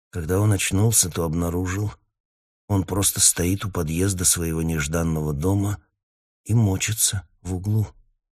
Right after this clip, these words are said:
Хорошо, что вокруг никого не было. Наконец Станислав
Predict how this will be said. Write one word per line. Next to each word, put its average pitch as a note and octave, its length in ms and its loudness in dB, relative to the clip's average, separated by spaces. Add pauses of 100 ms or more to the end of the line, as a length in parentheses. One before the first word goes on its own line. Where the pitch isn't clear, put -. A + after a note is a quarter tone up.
(600)
Хорошо, D#2+ 420 -2
что - 200 -6
вокруг E2+ 400 -8
никого E2+ 360 -4
не D#2+ 180 -2
было. A1+ 360 -8 (1400)
Наконец G#2+ 500 8
Станислав G2+ 920 6